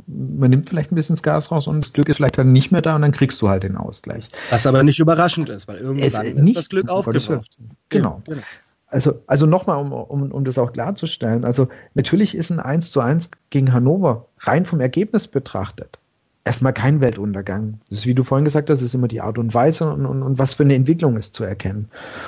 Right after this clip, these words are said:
Speaker 1: Und dann kann ich mich halt über so ein Ergebnis auch, wie es zustande kommt, kann man sich halt auch mal ärgern. Also ich finde, das, das, es geht jetzt auch nicht darum, dass man nur was zum Brodeln oder zum Motzen find-, findet, weil man was finden möchte, sondern weil einfach auch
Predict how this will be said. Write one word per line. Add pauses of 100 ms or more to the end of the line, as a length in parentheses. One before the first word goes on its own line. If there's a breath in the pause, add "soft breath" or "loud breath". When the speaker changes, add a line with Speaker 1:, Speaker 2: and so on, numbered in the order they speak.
(260 loud breath)
Speaker 1:
Und
dann
kann
ich
mich
halt
über
so
ein
Ergebnis
auch, (1400)
wie
es
zustande
kommt, (240)
kann
man
sich
halt
auch
mal
ärgern.
Also
ich
finde,
das,
das,
es
geht
jetzt
auch
nicht
darum, (340 loud breath)
dass
man
nur
was
zum
Brodeln
oder
zum
Motzen
find-, (480)
findet,
weil
man
was
finden
möchte,
sondern
weil
einfach
auch